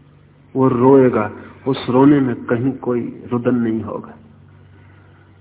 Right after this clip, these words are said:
वो कहेगा आपको देख के बड़ी प्रसन्नता हो रही, उससे कोई प्रसन्नता नहीं हो रही होगी,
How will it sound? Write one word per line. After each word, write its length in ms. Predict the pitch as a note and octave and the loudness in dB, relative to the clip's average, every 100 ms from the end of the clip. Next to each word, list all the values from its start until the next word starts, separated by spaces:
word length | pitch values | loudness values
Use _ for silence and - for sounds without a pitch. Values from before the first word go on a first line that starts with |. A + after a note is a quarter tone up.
| _ _ _ _ _ | _ _ _ _ _
वो 100 | B2+ | -8
कहेगा 400 | B2 C3 C#3+ C#3 | -2 0 0 0
आपको 380 | B2+ B2 - B2 | -2 -4 -6 -4
देख 300 | A2+ B2+ B2+ | -2 -4 -4
के 60 | B2 | -4
बड़ी 220 | A#2+ A#2+ | -2 -4
प्रसन्नता 500 | A#2 A#2+ C#3 C3+ B2 | -4 -6 -2 -2 -2
हो 180 | G#2+ A2+ | -4 -4
रही, 100 | C3 | -4
उससे 260 | C3+ C3+ | -4 -6
कोई 240 | C3+ C3 C#3+ | -4 -2 0
प्रसन्नता 500 | - A#2+ C3+ C3+ C3+ | -2 -4 -2 -2 -2
नहीं 180 | B2+ A#2 | -4 -4
हो 120 | A2+ | -6
रही 160 | A#2 | -8
होगी, 300 | A2 - - | -10 -14 -20